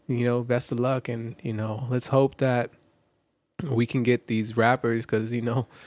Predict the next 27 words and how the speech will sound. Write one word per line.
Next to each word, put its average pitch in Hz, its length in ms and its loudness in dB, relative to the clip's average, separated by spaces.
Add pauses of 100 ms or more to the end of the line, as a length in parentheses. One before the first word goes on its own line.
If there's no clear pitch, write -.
(380)
there's 127 140 4
not 147 140 8
no 135 100 8
rock 131 260 8
stars 127 420 6
that 123 140 8
are 117 100 8
getting, 120 540 0
you 131 180 4
don't 156 140 6
see 151 120 4
no 135 140 6
country 151 340 4
artists 135 280 4
is 120 100 0
dying 123 340 2
from 123 180 0
stuff 123 300 0
like 123 280 0
this, 123 400 4
or, 113 220 2 (460)
you 120 100 2
know, 117 140 4
pop 120 320 2
artists 120 400 0
is, 117 460 2
or 107 280 -4